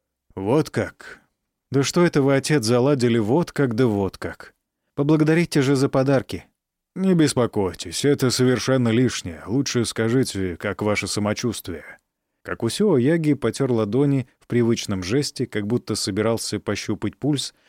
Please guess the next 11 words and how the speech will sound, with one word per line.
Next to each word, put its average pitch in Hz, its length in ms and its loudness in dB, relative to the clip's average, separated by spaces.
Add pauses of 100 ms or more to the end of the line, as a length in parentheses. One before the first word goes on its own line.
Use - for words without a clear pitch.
(160)
взял 147 260 2
брата 143 440 0
за 104 180 0
кисть 131 400 -6
костлявой, 123 800 -2 (220)
но 92 100 -8
всё 107 220 -2
ещё 98 360 -2
могучей 104 540 -2
правой 101 380 -2
руки. 101 440 -6